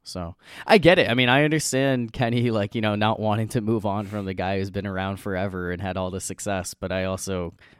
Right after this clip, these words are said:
very much agree with Brian in the sense that it's probably time and, you know, someone else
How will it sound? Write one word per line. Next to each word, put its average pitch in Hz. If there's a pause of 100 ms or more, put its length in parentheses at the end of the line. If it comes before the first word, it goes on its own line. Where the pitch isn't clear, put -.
very 101
much 95
agree 92
with 90
Brian 90
in 90
the 87
sense 87
that 85
it's -
probably 90
time 95
and, 87 (400)
you 101
know, 92
someone 98
else -